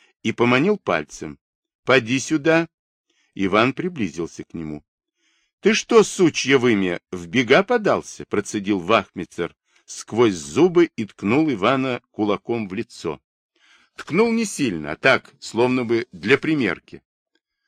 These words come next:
"Вдай как положено", — сказал Иван. "Али поизносился на государевой службе?"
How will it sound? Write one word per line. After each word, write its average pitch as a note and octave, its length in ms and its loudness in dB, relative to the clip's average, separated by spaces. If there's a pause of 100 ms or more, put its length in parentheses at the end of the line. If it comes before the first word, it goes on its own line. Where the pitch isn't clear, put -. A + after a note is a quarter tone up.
(360)
"Вдай G#2+ 400 2
как B2+ 300 0
положено", — D3 600 4
сказал D2+ 480 -8
Иван. C2+ 320 -16 (640)
"Али C#3 540 6 (300)
поизносился C3 1120 2 (200)
на A2+ 180 0
государевой G2 640 -2
службе?" D#2 500 -12